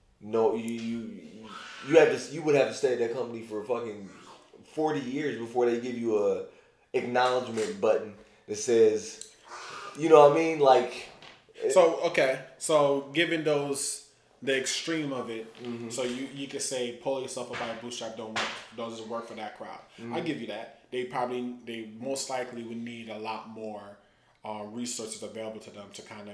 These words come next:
Speaker 2: get them to a place where it could resemble a starting line.
Speaker 1: Mm-hmm.
Speaker 2: I give you that.
Speaker 1: Mm-hmm.
Speaker 2: Right? So,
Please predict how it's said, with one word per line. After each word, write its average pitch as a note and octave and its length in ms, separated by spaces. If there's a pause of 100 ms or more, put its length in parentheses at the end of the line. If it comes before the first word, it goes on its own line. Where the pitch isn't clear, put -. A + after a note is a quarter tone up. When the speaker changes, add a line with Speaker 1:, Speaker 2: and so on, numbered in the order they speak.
(120)
Speaker 2:
get A2 180
them G#2 140
to A2 140
a G#2+ 60
place G#2 400
where G#2 300 (280)
it - 100
could A2 180
resemble A2 560
a G#2 40
starting G2+ 420
line. F#2+ 180 (240)
Speaker 1:
Mm-hmm. A#2+ 540
Speaker 2:
I B2+ 60
give B2 220
you A#2 60
that. G#2+ 120
Speaker 1:
Mm-hmm. A#2+ 520
Speaker 2:
Right? C3 140
So, C3+ 420